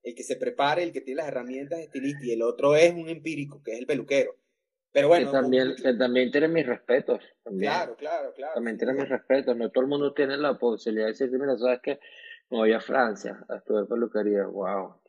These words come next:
Speaker 2: ¿sabes?
Speaker 1: ¿Tú te fuiste? ¿Tú fuiste? Cué-, cuéntame cómo te
Speaker 2: Sí.
Speaker 1: preparaste.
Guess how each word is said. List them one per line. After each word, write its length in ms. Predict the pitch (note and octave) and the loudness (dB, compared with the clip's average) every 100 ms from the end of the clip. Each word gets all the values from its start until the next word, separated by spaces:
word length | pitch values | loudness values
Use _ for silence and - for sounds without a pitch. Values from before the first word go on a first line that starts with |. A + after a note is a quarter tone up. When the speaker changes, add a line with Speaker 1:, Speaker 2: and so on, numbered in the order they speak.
| _ | _
Speaker 2:
¿sabes? 260 | B2 A2+ G2+ _ _ _ | -8 -6 -8 _ _ _
Speaker 1:
¿Tú 140 | - F#3 | -6 0
te 100 | G3+ | 2
fuiste? 460 | G#3+ E3+ C#3+ A2 - | 4 2 0 -6 -8
¿Tú 100 | D3+ | -6
fuiste? 240 | F3+ F3+ | -4 -4
Cué-, 160 | F#3+ F#3 | -2 2
cuéntame 280 | F3 E3+ G#3 | 2 2 0
cómo 160 | F#3+ | 0
te 80 | G#3+ | 2
Speaker 2:
Sí. 20 | |
Speaker 1:
preparaste. 520 | - - D#3 C3+ - | 4 4 4 0 -4